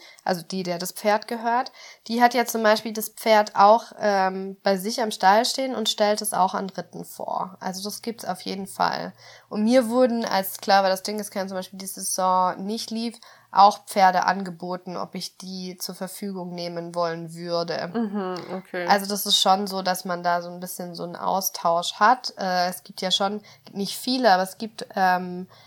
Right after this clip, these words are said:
Speaker 1: welche in Deutschland, die eine Trainerlizenz für Leistungssport, Distanzreiten und so weiter haben. Die nehmen die Pferde auch oft, ähm, wenn man die denen zur Verfügung stellt, für die Jugendarbeit.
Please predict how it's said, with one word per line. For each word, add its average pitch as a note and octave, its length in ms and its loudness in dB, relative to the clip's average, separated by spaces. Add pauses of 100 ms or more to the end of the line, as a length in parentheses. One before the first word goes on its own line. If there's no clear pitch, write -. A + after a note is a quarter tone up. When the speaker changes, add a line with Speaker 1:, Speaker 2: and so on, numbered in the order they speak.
(160)
Speaker 1:
welche F#3+ 340 2
in F#3+ 120 -4
Deutschland, F3+ 800 2
die F#3 200 -4
eine E3+ 180 -2
Trainerlizenz F3 800 -4
für - 120 -8
Leistungssport, E3+ 800 -4
Distanzreiten E3+ 760 -6
und F3+ 120 -10
so E3+ 120 -10
weiter E3+ 340 -6
haben. A#3 420 0 (400)
Die G3+ 80 -4
nehmen A#3+ 280 2
die A3 120 -4
Pferde G#3 440 2
auch G3+ 220 2
oft, - 480 0
ähm, F#3 420 0
wenn F#3 120 -4
man F3+ 140 -6
die F#3 100 -8
denen F3 180 -6
zur G3 160 -12
Verfügung G3+ 420 -12
stellt, F#3 280 -4
für F3+ 100 -14
die F3 80 -12
Jugendarbeit. A#3+ 920 2